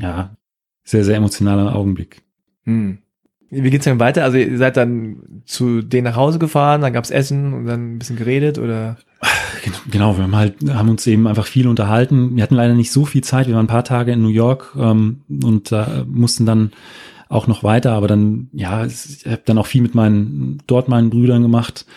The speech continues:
Speaker 1: äh, war dort unterwegs und, ähm, ja, seitdem halte ich zumindest, äh, mit, äh, einem meiner Brüder einen sehr, sehr engen Kontakt. Es ist jetzt nicht so, dass, ähm,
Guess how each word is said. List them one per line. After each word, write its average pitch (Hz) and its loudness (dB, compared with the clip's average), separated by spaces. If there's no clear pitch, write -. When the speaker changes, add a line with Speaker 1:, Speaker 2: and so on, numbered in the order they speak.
Speaker 1:
äh, - -4
war 113 0
dort 110 0
unterwegs 107 0
und, 101 0
ähm, 98 0
ja, 95 0
seitdem 101 2
halte 110 0
ich 104 -4
zumindest, 110 2
äh, 101 2
mit, 107 0
äh, 107 0
einem 107 2
meiner 101 2
Brüder 104 0
einen 98 -4
sehr, 98 0
sehr 95 -4
engen 92 -4
Kontakt. - -12
Es 117 -6
ist 123 -2
jetzt 123 2
nicht 120 0
so, 113 2
dass, - -4
ähm, 101 -2